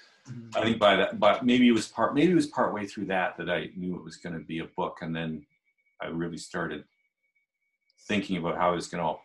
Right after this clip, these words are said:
Speaker 2: pie-, piece it all together. Those are the three main stories. And then I had all this other miscellaneous stuff. And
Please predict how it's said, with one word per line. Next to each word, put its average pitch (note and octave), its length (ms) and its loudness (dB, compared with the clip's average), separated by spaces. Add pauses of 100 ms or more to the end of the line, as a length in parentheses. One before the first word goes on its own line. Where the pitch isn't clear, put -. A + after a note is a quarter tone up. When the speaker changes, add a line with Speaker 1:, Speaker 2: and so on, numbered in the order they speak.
Speaker 2:
pie-, - 180 -10
piece G#2+ 220 -4
it F2+ 80 -2
all E2+ 140 2
together. E2+ 420 0
Those F#2 240 -4
are F2 80 -4
the E2 120 -6
three F2 320 -6
main E2 260 -2
stories. E2 500 -4
And D#2+ 100 -4
then D#2+ 200 -6 (640)
I D2+ 60 -10
had E2+ 120 0
all D#2+ 100 2
this - 180 -8
other D#2+ 380 -2 (240)
miscellaneous E2 720 -6
stuff. D#2+ 380 -2
And C#2+ 200 -10